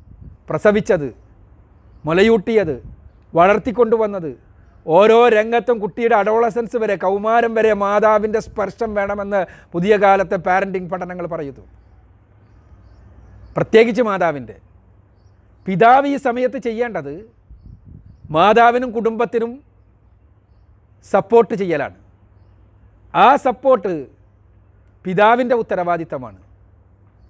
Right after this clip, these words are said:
ഫിനാൻഷ്യലായിട്ടുള്ള സപ്പോർട്ട്, സാമ്പത്തികമായ സപ്പോർട്ട്, മറ്റു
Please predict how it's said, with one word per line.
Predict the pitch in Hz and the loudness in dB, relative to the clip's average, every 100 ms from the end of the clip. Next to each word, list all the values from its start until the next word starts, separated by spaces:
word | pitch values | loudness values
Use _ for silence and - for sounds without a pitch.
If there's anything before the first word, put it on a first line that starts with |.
| - | -6
ഫിനാൻഷ്യലായിട്ടുള്ള | 175 190 226 - 226 214 202 208 208 | -2 2 2 2 4 4 2 -4 -6
സപ്പോർട്ട്, | 196 196 170 131 107 _ | -8 -8 -10 -12 -16 _
സാമ്പത്തികമായ | 165 180 196 214 202 196 196 | -4 -4 -4 -4 -4 -4 -6
സപ്പോർട്ട്, | 190 - 175 143 104 _ _ _ - - - - - | -10 -12 -12 -12 -16 _ _ _ -20 -20 -20 -16 0
മറ്റു | 196 214 294 | 2 2 2